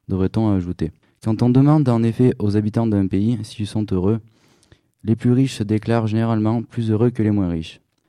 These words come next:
Mais au cours du temps, comme entre les pays, argent et bonheur ne progressent pas au même rythme. Cela est montré notamment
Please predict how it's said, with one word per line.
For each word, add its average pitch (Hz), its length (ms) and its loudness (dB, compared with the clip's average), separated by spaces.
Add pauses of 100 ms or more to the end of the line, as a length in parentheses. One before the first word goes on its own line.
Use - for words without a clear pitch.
(180)
Mais 110 280 2 (220)
au 104 180 -2
cours 131 200 0
du 107 140 -4
temps, 113 240 0 (360)
comme 131 200 2
entre 117 200 -2
les 107 120 2
pays, 113 440 0
argent 107 320 -2
et 113 100 0
bonheur 104 480 -2
ne 101 100 -2
progressent 104 400 -4
pas 117 160 -2
au 110 60 0
même 98 180 -2
rythme. 87 320 -8 (760)
Cela 113 280 2
est 123 80 4
montré 110 340 0
notamment 104 460 0